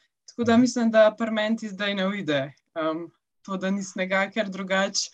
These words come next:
Speaker 1: pa bo, pa bo pol, uh, bova šla pa dol v Planico, v tunel, kjer je skozi sneg, tako da izgovorov ne bo.
Speaker 2: Sem vedel, da se mi bo vse vrnilo, kar hudega sem ti storil med snemanjem oddaje Gremo na tek, ja.
Speaker 1: <laughs> Ja.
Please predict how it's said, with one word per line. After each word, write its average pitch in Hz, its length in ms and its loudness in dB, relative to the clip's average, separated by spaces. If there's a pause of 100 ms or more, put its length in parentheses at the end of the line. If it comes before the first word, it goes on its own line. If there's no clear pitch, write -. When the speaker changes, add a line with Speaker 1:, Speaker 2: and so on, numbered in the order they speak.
(300)
Speaker 1:
pa 214 120 4
bo, 202 440 0
pa 226 80 6
bo 208 200 -2
pol, 220 320 6
uh, 202 360 0
bova 208 180 0
šla 226 220 2
pa 214 100 4
dol 208 300 4
v 185 500 -8
Planico, 214 640 4
v 220 100 -4
tunel, 202 500 -2 (540)
kjer 233 160 2
je 202 380 4
skozi 233 380 -2
sneg, 190 260 -4
tako 233 180 0
da 196 120 4
izgovorov 208 600 2
ne 180 120 -2
bo. 175 320 0 (920)
Speaker 2:
Sem 101 180 -2
vedel, 139 280 2
da 165 120 4
se 143 160 2
mi 127 140 4
bo 117 100 2
vse 151 260 0
vrnilo, 143 480 2
kar 135 220 2
hudega 131 460 -2
sem 117 160 -12
ti 107 120 -12
storil 160 500 2
med 120 140 -2
snemanjem 120 420 0
oddaje 101 360 4
Gremo 101 300 -2
na 90 80 -4
tek, 139 400 -2
ja. 104 280 6
Speaker 1:
<laughs> 226 120 -6
Ja. 226 160 4